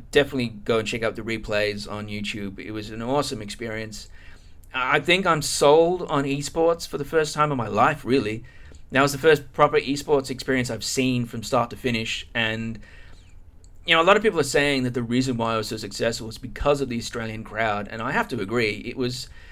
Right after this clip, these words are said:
a great crowd to get involved in. They were really into each match, no matter which team was playing. They got behind them all. They cheered for every cool moment, every big team moment. Every time a team captured a point, you could hear cheers and, and clapping and stuff.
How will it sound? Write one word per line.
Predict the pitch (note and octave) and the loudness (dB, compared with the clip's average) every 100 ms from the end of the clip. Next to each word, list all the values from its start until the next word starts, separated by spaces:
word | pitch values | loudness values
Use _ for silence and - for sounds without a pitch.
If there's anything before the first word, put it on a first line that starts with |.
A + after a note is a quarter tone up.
| - | -6
a | - | -2
great | B2+ F#3+ G3+ | 4 4 4
crowd | F3 D#3+ D#3 | 4 4 4
to | C3+ | 2
get | C3 | 0
involved | A#2+ C3+ C3+ | 2 2 4
in. | C#3+ C3 | 2 0
They | A#2 | 0
were | A#2 | 0
really | C3+ D3 D3 C#3 | 2 2 0 -2
into | B2+ C#3 B2+ B2 | -2 -2 -4 -2
each | B2+ C3 A#2 | 0 0 0
match, | A#2+ B2+ B2+ - | 0 0 -2 -6
no | B2+ | -4
matter | A2+ A#2 A2+ | -2 0 0
which | A#2 A#2+ | -2 -4
team | - C3 B2 | -4 -2 -2
was | G#2+ | -6
playing. | A#2 A#2+ B2 B2 B2 A#2 - - - - - | -4 -2 0 0 -4 -8 -14 -18 -20 -14 -8
They | G#2+ | -4
got | A2 A2 A#2 | -2 -4 -6
behind | G#2+ B2 C3+ C3+ | -2 0 0 0
them | C3 | 0
all. | C3 B2+ B2+ | 2 2 0
They | A2 | -2
cheered | C3 - C3 C3+ | -4 0 2 2
for | B2+ | 0
every | A2+ G#2+ | -4 -6
cool | G#2 C#3 C3 | -6 -2 -2
moment, | A2+ A#2 B2 B2 B2 - - - - | 0 0 0 -2 -4 -10 -20 -20 -10
every | B2 B2+ | -4 -2
big | C3 B2 G2 | -2 -4 -4
team | - A#2+ A#2+ B2 | -4 -2 -2 -2
moment. | A#2+ A#2+ A#2+ A#2+ - - - - - - - - | -2 0 -2 -4 -10 -20 -20 -20 -20 -20 -18 -6
Every | B2 C3+ | -2 0
time | C3 C3 C3 B2+ | 0 2 2 0
a | A#2+ A#2 | -4 -4
team | B2+ B2 A#2+ | -4 -2 -4
captured | C3+ B2+ B2 | -6 -6 -8
a | |
point, | - C3 B2+ B2 | -6 -4 -4 -6
you | |
could | - - - | -14 -16 -12
hear | A#2+ G#2+ | -10 -8
cheers | G#2 A2+ A2+ A2+ | -6 -4 -4 -4
and, | A2+ A2+ | -8 -10
and | A2+ G#2 | -12 -4
clapping | A#2 A2+ A2 | -4 -2 -6
and | G#2+ | -6
stuff. | - A2 | -2 -2